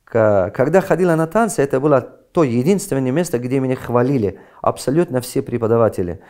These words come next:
которые преподавали мне на танцах. Я уже как семь лет танцую сама, без курсов, без секций и так далее. У меня есть подозрение на то, что моим Богом дано талантом является именно танцы.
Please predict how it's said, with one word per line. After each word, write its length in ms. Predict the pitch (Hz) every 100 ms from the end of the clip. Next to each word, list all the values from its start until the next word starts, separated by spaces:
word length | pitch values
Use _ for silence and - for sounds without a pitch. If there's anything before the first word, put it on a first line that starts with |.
| _
которые 360 | - 113 143 139
преподавали 520 | 120 110 98 113 120
мне 220 | 110 104 104
на 100 | 98
танцах. 480 | 101 87 - - _ _ - - -
Я 160 | 127
уже 180 | 139 135
как 180 | 139 123
семь 320 | - 147 127
лет 220 | 135 180
танцую 420 | 180 113 110 123 104
сама, 460 | - 104 98 82 -
без 180 | 113 -
курсов, 420 | 131 139 - 147 -
без 200 | 110 -
секций 320 | 131 - 107
и 20 |
так 140 | 101 95
далее. 240 | 90 73 - _ -
У 120 | 131
меня 180 | 180 240
есть 120 | 240
подозрение 600 | 127 131 147 175 117 107 - _
на 120 | 127
то, 140 | 139 220
что 160 | -
моим 280 | 143 143 139
Богом 340 | 131 170 131 117
дано 200 | 110 104
талантом 520 | 113 170 214 107 87 - -
является 480 | 113 110 131 127 117
именно 200 | 120 117
танцы. 540 | 120 107 98 87 -